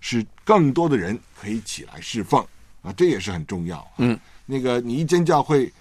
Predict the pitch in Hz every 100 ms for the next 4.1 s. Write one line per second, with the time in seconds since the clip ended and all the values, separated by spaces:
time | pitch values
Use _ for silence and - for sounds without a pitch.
0 | - - 156 131 147 117 104 98 123 135
1 | 123 110 107 - - - - 170 - -
2 | 117 135 - 120 82 - - 113 135 -
3 | 92 101 123 98 80 90 104 170 165 170